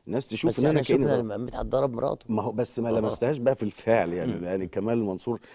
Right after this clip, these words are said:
Speaker 1: آه،
Speaker 2: آه.
Speaker 1: كمخرج عرف يخليني الناس كأني ضربتها
Speaker 2: بس،
Speaker 1: بالفعل
Speaker 2: بس
Speaker 1: وأنا
Speaker 2: في
Speaker 1: ما
Speaker 2: حوار
Speaker 1: ضربتش.
Speaker 2: أنا قريته لك إنك أنت، أو كلام يعني قريته لك، إن أنت حاسس إن الدور بت-، إنك مش بتمثل الدور شبهك.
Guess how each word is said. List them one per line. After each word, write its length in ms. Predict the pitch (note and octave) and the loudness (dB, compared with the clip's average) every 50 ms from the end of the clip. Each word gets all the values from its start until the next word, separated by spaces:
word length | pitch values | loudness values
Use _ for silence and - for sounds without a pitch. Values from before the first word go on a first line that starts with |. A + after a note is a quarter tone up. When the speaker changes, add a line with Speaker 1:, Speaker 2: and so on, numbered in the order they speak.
| - - - - _ - | -20 -20 -20 -20 _ -10
Speaker 1:
آه، 40 | - | -8
Speaker 2:
آه. 200 | D#2 G2 A2 A2 F2 | -6 -2 -2 0 0
Speaker 1:
كمخرج 400 | A2 A2+ - B2 A#2+ C3 A2+ - - | 0 0 2 2 2 2 0 -2 -2
عرف 300 | F#2+ G2+ A#2 A#2+ - A2 | 0 2 2 2 0 -2
يخليني 560 | G2+ - - F2+ F2 E2+ G2+ G#2+ A2 A2+ - - | -8 -6 -4 -4 -4 -2 -2 -2 -2 -2 -4 -6
الناس 400 | F#2 F2+ F2+ G#2 A2+ - - - | -6 -4 -2 -2 -2 -4 -6 -8
كأني 320 | - - D#2+ G#2 G#2+ G2+ | -6 -4 -4 -2 -4 -2
ضربتها 340 | F#2 F2 E2+ - C3+ B2+ C3+ | -4 -4 -6 -4 -2 0 0
Speaker 2:
بس، 120 | A2 F#2+ | 0 4
Speaker 1:
بالفعل 240 | C3+ C#3 C3+ A#2 A2+ | 4 4 4 4 2
Speaker 2:
بس 60 | B2+ | 0
Speaker 1:
وأنا 120 | A2 F#2+ F2 | 0 -2 -2
Speaker 2:
في 80 | E3 | 0
Speaker 1:
ما 80 | F#3+ F#3+ | 0 0
Speaker 2:
حوار 220 | - D3 D3+ D#3+ D3+ | 2 4 4 4 4
Speaker 1:
ضربتش. 100 | D3+ C#3+ A#2+ | 4 2 2
Speaker 2:
أنا 80 | A2+ | 2
قريته 340 | A2 G#2 G#2 - - B2 B2 | 2 0 0 -2 -2 0 2
لك 260 | A2+ A2 - - - | 0 0 -2 -4 -14
إنك 280 | G2+ G2+ G#2 G#2 - C3+ | -12 -10 -8 -8 -6 -6
أنت، 200 | B2 A#2+ A2+ - | -6 -6 -4 -4
أو 220 | A2+ G#2 G#2 G2 | -4 -2 -4 -4
كلام 320 | - - C3 C#3+ C#3 B2 A2+ | -2 -2 0 0 0 -2 -2
يعني 200 | G#2 G2+ G2+ G2 | -6 -6 -6 -8
قريته 240 | F#2+ F#2 - A#2+ | -8 -6 -4 -4
لك، 160 | A2+ A2+ - - | -4 -2 -4 -4
إن 80 | A2+ | -4
أنت 180 | B2+ C3 A#2+ B2 | -4 -4 -4 -2
حاسس 240 | G#2 C3 C#3 - - | -2 -2 -2 -2 -4
إن 100 | A2+ G#2 | -6 -6
الدور 320 | G2+ F#2+ G#2+ B2 C#3 B2 | -4 0 4 6 6 4
بت-، 200 | G#2 G#2 - - | 4 -2 -8 -10
إنك 340 | A2 G#2 G#2 B2+ C#3+ B2+ G#2+ | -10 -8 -6 -6 -6 -6 -6
مش 140 | A2+ G#2 G#2+ | -8 -10 -10
بتمثل 420 | G#2+ G2+ - C3 D3 - - B2 | -10 -6 -2 -4 -2 -2 -4 -4
الدور 280 | A#2 A2 G#2 A2 D3 C#3 | -4 -2 0 2 2 2
شبهك. 600 | - - D3 A#2 G2+ D#2+ D2+ - - - _ | 4 2 2 2 2 -4 -6 -10 -14 -20 _